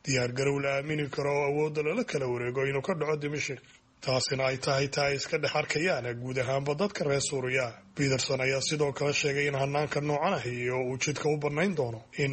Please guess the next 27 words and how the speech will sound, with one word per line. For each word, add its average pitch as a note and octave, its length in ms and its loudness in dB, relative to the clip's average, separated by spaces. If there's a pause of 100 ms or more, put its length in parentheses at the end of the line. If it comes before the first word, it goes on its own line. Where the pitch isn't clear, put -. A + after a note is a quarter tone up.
la B2 180 2
qaado C3 380 2
cunaqabataynaha C#3 880 0
oo B2+ 120 2
ay C3 120 0
dib D3 200 -4
u D3 60 0
soo C#3+ 160 -2
noqdaan C#3+ 380 0
qaxoontigu. C#3+ 540 -2 (200)
Haddii C3 380 0
taasi C3 280 0
lagu D3 220 0
guul C#3+ 220 -2
daraystana C#3 540 0
ay C#3+ 120 0
ka D#3+ 140 -2
dhigan D#3+ 280 0
tahay A#2+ 260 -4 (180)
jiritaanka C#3 640 0
halis D#3+ 320 0
cusub G3+ 300 0
oo F3 100 2
soo A3 220 2
wajahda D#3 420 2
dagaalka C#3 440 -2
Suuriya. B2+ 440 -2